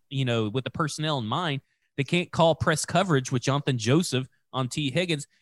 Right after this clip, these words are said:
And then why is Malcolm Butler on A J Green? It's, it's, it's the worst defensive performance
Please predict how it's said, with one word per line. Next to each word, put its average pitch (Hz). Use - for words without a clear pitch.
And 180
then 220
why 240
is 233
Malcolm 247
Butler 220
on 220
A 240
J 233
Green? 220
It's, 269
it's, -
it's -
the 214
worst 185
defensive 170
performance 139